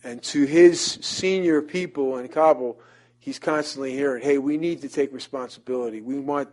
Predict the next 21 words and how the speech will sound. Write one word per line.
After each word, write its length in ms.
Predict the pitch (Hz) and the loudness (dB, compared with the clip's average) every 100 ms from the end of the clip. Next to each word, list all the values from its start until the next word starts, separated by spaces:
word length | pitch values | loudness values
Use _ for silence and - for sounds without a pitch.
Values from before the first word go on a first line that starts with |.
| - | -12
our 300 | 123 123 117 - _ _ _ _ _ _ _ | -8 -6 -8 -10 _ _ _ _ _ _ _
deta-, 400 | 127 - 160 156 | -16 -6 -6 -4
detainees 640 | 139 139 156 143 139 127 - | -8 -6 -6 -4 -4 -6 0
back," 420 | 127 110 - _ _ _ _ | 0 0 -6 _ _ _ _
but 340 | - 123 - _ _ | -4 -4 -4 _ _
they're 140 | 131 131 | -10 -8
not 260 | 139 127 135 | -8 -8 -6
ready 220 | 131 117 | -8 -8
for 160 | - | -12
that 220 | 104 101 98 | -16 -16 -20
yet. 180 | - _ _ _ _ _ _ _ _ _ _ _ _ - | -20 _ _ _ _ _ _ _ _ _ _ _ _ -18
So 280 | 104 101 101 - - _ _ _ _ _ _ _ | -16 -18 -20 -20 -20 _ _ _ _ _ _ _
I 80 | 120 | -10
think, 340 | 123 151 147 - _ _ _ _ _ | -2 -2 -2 -8 _ _ _ _ _
uh, 200 | 135 123 - _ _ _ _ _ _ | -14 -14 -16 _ _ _ _ _ _
Karzai 760 | 156 151 131 143 139 135 127 - _ _ _ _ _ _ 180 | 0 2 2 0 2 0 -2 -8 _ _ _ _ _ _ -18
is 160 | 151 | -18
a 20 | |
political 480 | - - 143 139 147 | -16 -2 0 0 -4
person. 480 | 143 131 127 - 92 _ _ _ _ | -8 -6 -6 -8 -20 _ _ _ _
He's 320 | 120 117 110 | -16 -16 -18